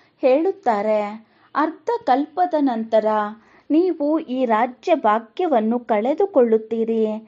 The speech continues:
ಮಾಯೆಯಿಂದ ಸೋಲನ್ನು ಅನುಭವಿಸುತ್ತೀರಿ. ಮನಸ್ಸಿನಿಂದ ಸೋಲುವ ಮಾತಿಲ್ಲ. ಮನಸ್ಸಂತೂ ಒಂದು ಕುದುರೆಯ ರೀತಿ ಆಗಿಬಿಡುತ್ತದೆ.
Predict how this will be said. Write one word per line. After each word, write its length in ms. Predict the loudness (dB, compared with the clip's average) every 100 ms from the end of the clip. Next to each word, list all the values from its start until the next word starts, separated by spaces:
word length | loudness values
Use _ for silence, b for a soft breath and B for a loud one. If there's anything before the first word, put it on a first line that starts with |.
| B B B
ಮಾಯೆಯಿಂದ 760 | 0 2 0 2 0 2 -2 2 2
ಸೋಲನ್ನು 760 | 2 2 2 2 0 -2 -2 -2
ಅನುಭವಿಸುತ್ತೀರಿ. 1500 | 0 0 2 2 2 2 -4 -6 -4 -4 -2 -2 -4 -8 -16 b b 0
ಮನಸ್ಸಿನಿಂದ 840 | 2 2 -2 -2 0 2 0 2 4 4 2 0
ಸೋಲುವ 480 | 2 2 0 0 0
ಮಾತಿಲ್ಲ. 600 | 0 -2 -4 -4 -2 -2 -6 B B B 2
ಮನಸ್ಸಂತೂ 960 | 2 2 -6 -2 -2 -2 -2 -2 0 0
ಒಂದು 480 | 2 0 -2 -4 -8
ಕುದುರೆಯ 640 | -8 -2 0 0 -2 0
ರೀತಿ 680 | -2 -4 -2 0 0 -4 -12 B B B
ಆಗಿಬಿಡುತ್ತದೆ. 1400 | -4 -2 0 0 2 0 -2 -4 0 2 2 0 -8